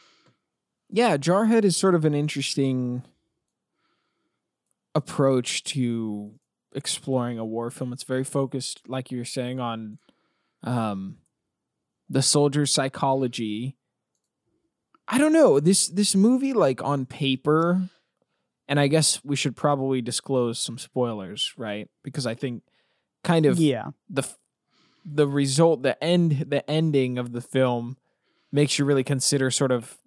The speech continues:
Speaker 1: the way that it's done from the beginning, right? Uh, at least, uh, the storyline for me, right? Um, I felt like this movie, on paper, I really enjoyed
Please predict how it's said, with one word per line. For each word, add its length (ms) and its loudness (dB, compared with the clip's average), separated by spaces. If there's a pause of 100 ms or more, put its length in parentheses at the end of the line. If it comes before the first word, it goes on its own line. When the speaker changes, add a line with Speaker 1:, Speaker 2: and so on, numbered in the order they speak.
Speaker 1:
the 100 -2
way 240 0
that 160 -6
it's 380 -8 (880)
done 480 -2 (680)
from 160 0
the 80 -4
beginning, 540 -8 (100)
right? 280 -8 (180)
Uh, 280 -8
at 120 2
least, 280 2
uh, 280 -4
the 140 -6
storyline 600 -2
for 120 -10
me, 340 -14
right? 320 -12 (520)
Um, 440 2 (440)
I 60 -2
felt 220 2
like 180 2
this 200 -2
movie, 640 0 (1400)
on 160 4
paper, 600 0
I 80 -2
really 440 -2
enjoyed 520 -6